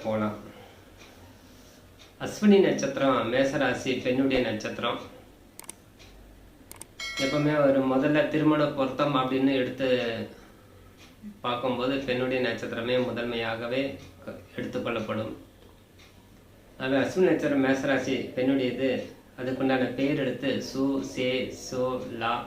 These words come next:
அதாவது அதுக்குண்டான பேர் எடுத்து நட்சத்திரம், இந்த பேருடையவருக்கு அஸ்வினி நட்சத்திரம் மேசராசி பொருந்தும். சில பேர் ஜாதகம் இல்லை, அப்பேற்பட்டவருக்கு என்ன செய்யறது?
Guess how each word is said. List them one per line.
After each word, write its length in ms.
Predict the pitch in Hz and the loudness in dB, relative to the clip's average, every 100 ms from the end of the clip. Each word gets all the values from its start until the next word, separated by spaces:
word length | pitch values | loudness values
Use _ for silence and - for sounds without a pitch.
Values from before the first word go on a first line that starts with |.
| - 123 | -10 -12
அதாவது 260 | 123 131 147 | -6 -2 0
அதுக்குண்டான 480 | 123 - 131 123 123 - 123 | -2 -2 -2 -2 -2 -2 -2
பேர் 180 | 123 120 | -2 -2
எடுத்து 260 | 104 - - - - - - - - - - - - | -4 -8 -10 -14 -20 -20 -20 -20 -20 -20 -20 -14 -6
நட்சத்திரம், 600 | 120 143 123 135 123 127 | -2 -2 0 0 0 0
இந்த 120 | 135 139 - | 0 0 6
பேருடையவருக்கு 720 | 160 165 156 147 135 - 262 - - - - 143 | 6 8 6 2 0 0 -2 -2 -10 -20 -12 -6
அஸ்வினி 220 | 139 165 | 2 4
நட்சத்திரம் 340 | 139 156 160 131 | 4 2 2 2
மேசராசி 500 | 127 131 127 123 123 101 101 - - | 2 0 -2 -2 -4 -4 -6 -10 0
பொருந்தும். 420 | 135 131 123 - - - - - - - - - - - - - - | 2 2 0 -4 -8 -18 -20 -20 -20 -20 -20 -20 -20 -20 -20 -14 -4
சில 100 | 139 | 0
பேர் 180 | 156 139 139 | 2 4 4
ஜாதகம் 440 | 147 147 147 139 135 | 4 4 4 4 4
இல்லை, 180 | 131 135 - - - - - - - - - 127 | 4 2 -2 -12 -20 -20 -20 -20 -20 -20 -12 -4
அப்பேற்பட்டவருக்கு 720 | 139 127 127 127 127 135 135 | 0 0 -2 -2 -2 0 -2
என்ன 140 | 123 - | -2 -4
செய்யறது? 360 | 123 113 110 | -6 -4 -6